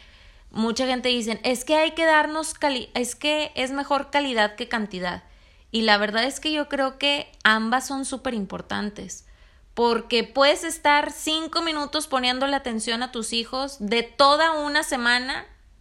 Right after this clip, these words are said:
que no se la pusiste. Entonces, es como, es como que volver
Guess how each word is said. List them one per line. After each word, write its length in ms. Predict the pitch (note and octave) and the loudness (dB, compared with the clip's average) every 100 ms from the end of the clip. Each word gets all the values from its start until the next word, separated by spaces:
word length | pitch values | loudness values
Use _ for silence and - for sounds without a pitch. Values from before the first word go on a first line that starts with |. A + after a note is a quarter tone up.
| - - - - | -20 -20 -20 -8
que 140 | - A#3+ | 0 2
no 140 | A3 | 2
se 100 | A#3 | 0
la 120 | B3+ | -2
pusiste. 520 | B3 G3+ G3+ - - - - - - - - - - - | -2 -6 -6 -6 -14 -18 -20 -20 -20 -20 -20 -20 -20 -6
Entonces, 500 | A3+ A3+ C4 C4 - - | -4 0 -2 -4 -12 -6
es 200 | A#3 A#3 | -4 -4
como, 960 | B3+ C#4+ D4 D4 C4+ A#3 G3 F3 - - - - - - - - - - - - | -4 -2 2 2 4 2 0 -4 -12 -20 -20 -20 -20 -20 -20 -20 -20 -20 -12 -6
es 180 | G3 | -6
como 400 | - B3 C4 C4 - | -4 -4 -4 -4 -4
que 480 | A3+ G#3 F#3 F3+ - | -2 0 -2 -6 -8
volver 880 | F#3+ G#3 G#3 G3+ G#3+ A3 B3+ D4 | -2 2 2 2 2 0 0 -4